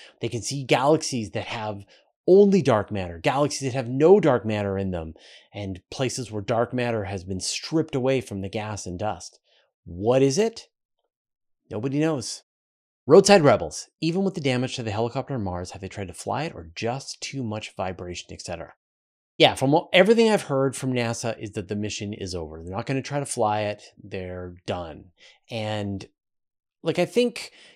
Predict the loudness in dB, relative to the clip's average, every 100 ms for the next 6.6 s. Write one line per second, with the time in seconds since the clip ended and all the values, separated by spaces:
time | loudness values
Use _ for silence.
0 | _ -4 -2 -2 0 2 2 0 -6 -16
1 | _ 0 2 2 0 -4 -6 -8 -6 -4
2 | -4 -6 -8 -10 -10 -8 -8 -4 -2 -2
3 | -4 -6 -6 -6 -10 -8 -6 -4 -6 -6
4 | -6 -6 -4 -4 -2 -4 -6 -8 -6 -6
5 | -6 -6 -4 -4 -4 -10 -8 -8 -8 -8
6 | -8 -6 -8 -6 -8